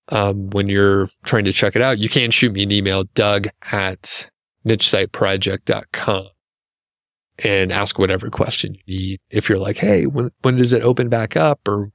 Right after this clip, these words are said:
or whatever, just let me know. So here's Denise, and we'll also link up. She's writing blog posts over at Niche Site Project to follow along. So there's graphs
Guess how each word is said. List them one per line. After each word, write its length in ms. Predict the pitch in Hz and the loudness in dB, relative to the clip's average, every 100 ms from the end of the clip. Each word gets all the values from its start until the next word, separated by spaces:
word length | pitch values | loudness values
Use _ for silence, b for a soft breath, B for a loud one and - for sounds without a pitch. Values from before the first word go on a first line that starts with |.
| - | -2
or 80 | 104 | 2
whatever, 580 | 113 107 107 113 104 - _ _ _ | 4 2 4 4 2 -2 _ _ _
just 280 | - 110 - | 0 0 2
let 180 | 101 95 | 0 -2
me 140 | 98 | -6
know. 240 | 98 95 95 _ _ - | -8 -10 -12 _ _ -4
So 180 | - 123 | 2 4
here's 260 | 160 175 | 6 4
Denise, 460 | - 147 151 156 - | 4 2 4 2 2
and 80 | 120 | 2
we'll 100 | 120 | 2
also 260 | 135 175 | 4 2
link 320 | 139 127 123 123 | 4 2 2 0
up. 200 | 120 - _ _ - | 0 -4 _ _ 0
She's 180 | 127 | 2
writing 260 | 123 123 113 | 4 4 2
blog 340 | 113 110 113 | 2 2 2
posts 320 | - 117 - 120 | 2 2 2 0
over 180 | 113 98 | 2 0
at 80 | |
Niche 220 | 104 107 - | 0 -2 -2
Site 240 | 98 - | -2 0
Project 540 | 156 165 147 151 147 | 2 2 2 2 0
to 100 | - | -6
follow 320 | 107 110 107 104 | -2 0 2 2
along. 260 | 110 110 | 2 2
So 120 | - 131 | 2 2
there's 220 | 107 - | 2 -2
graphs 680 | - 135 - - - - | -2 -2 -2 -8 -6 -6